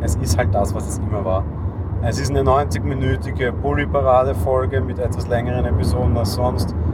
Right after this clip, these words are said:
Es sind die üblichen Charaktere, es sind die üblichen Schmähs, es ist das übliche Niveau. Das kann man mögen, muss man aber nicht.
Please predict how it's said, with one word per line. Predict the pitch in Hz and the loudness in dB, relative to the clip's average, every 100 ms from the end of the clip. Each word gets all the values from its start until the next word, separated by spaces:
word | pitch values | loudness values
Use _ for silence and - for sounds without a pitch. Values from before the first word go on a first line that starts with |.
| - - - - | 0 0 -2 -4
Es | - | 0
sind | 139 135 - | 0 2 0
die | |
üblichen | 147 151 143 135 127 | 0 0 0 0 0
Charaktere, | 135 127 123 131 139 147 | 2 2 2 4 4 4
es | 147 - | 4 2
sind | - | 0
die | - | -4
üblichen | - - 139 - | -4 -2 0 0
Schmähs, | - - - - | -2 -2 0 2
es | - | 2
ist | - - | 2 2
das | |
übliche | - - 101 98 | 2 0 -2 0
Niveau. | - 101 104 139 143 - - - - - | 0 2 4 2 2 -4 -6 -2 0 4
Das | - - | 4 4
kann | 123 123 | 4 4
man | - - | 4 2
mögen, | 123 135 139 135 | 4 2 2 2
muss | 139 | 2
man | - 127 | 2 2
aber | 127 160 | 2 0
nicht. | 170 - | 0 0